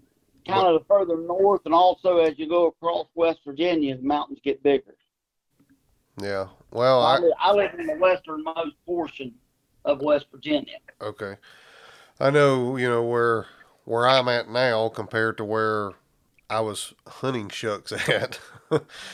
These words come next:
Speaker 2: whenever we met is, uh, kinda, kinda how you described it. It's, it's rocky. Um,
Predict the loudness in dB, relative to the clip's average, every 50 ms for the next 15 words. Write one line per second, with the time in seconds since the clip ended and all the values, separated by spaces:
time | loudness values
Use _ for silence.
0 | -20 -20 _ -8 -4 -2 0 0 0 -2 -2 -4 -4 -4 -4 -4 -4 -2 -2 0
1 | 0 0 0 -2 -6 -8 -10 -10 -8 -8 -8 -10 -12 -14 -18 -20 -20 _ _ -14
2 | -12 -10 -8 -8 -8 -10 -12 -16 _ -6 -4 -4 -4 -6 -8 _ _ _ _ -20
3 | -20 -20 -12 -8 -6 -6 -6 -4 -6 -6 -6 -6 -8 -10 -12 -12 -12 -12 -14 -12
4 | -8 -6 -6 -4 -6 -6 -8 -10 -10 -10 -12 -12 -14 -14 -18 -16 -12 -10 -10 -10
5 | -12 -14 -20 -12 -6 -4 -4 -2 -4 -4 -8 -10 -12 -12 -12 -14 -14 -12 -12 -10
6 | -8 -8 -10 -10 -12 -16 -20